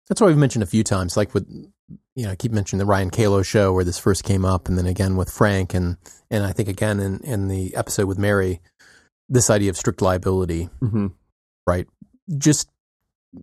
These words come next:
Speaker 1: st-, what strict liability do-, it, I don't think, do we define it in the <laughs> shows? I, I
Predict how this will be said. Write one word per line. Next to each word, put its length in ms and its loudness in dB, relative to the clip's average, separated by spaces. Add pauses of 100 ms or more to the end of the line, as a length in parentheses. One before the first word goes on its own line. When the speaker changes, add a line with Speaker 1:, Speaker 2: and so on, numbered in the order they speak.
(340)
Speaker 1:
st-, 280 -4
what 180 6
strict 200 0
liability 520 4
do-, 80 4
it, 420 -2 (160)
I 60 2
don't 120 4
think, 240 -6
do 80 2
we 100 6
define 400 4
it 140 4
in 100 2
the 120 4
<laughs> 120 -2
shows? 320 4
I, 40 2
I 40 2